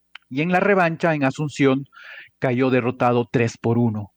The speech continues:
y por lo tanto ahí terminó su participación Independiente en una segunda, eh, fase previa, en una fase dos antes de la, de la zona de grupos.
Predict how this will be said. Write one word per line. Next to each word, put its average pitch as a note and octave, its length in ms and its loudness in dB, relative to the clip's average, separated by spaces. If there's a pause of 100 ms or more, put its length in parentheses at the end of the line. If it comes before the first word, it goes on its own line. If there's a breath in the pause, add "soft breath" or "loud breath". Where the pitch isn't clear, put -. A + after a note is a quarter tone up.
(100)
y A#2 100 -20
por C#3 220 -10
lo C#3 140 -8
tanto A#2+ 480 -6 (400 soft breath)
ahí C3 280 -8
terminó A#2+ 760 -4 (520 soft breath)
su - 280 -12
participación A#2 1160 -2 (200)
Independiente G#2+ 920 -4
en G2+ 80 -2
una A2 240 0
segunda, A2+ 720 2 (320)
eh, G2+ 220 -18
fase G#2 300 -10
previa, F2+ 560 -8
en G#2+ 100 -20
una G#2+ 200 -14
fase A2+ 340 -6
dos G#2+ 440 -4 (440 loud breath)
antes A2+ 400 -4
de G#2 140 -2
la, G2 260 -2 (300)
de G2+ 180 -20
la F#2 140 -18
zona F#2+ 280 -14
de F2+ 100 -12
grupos. - 420 -18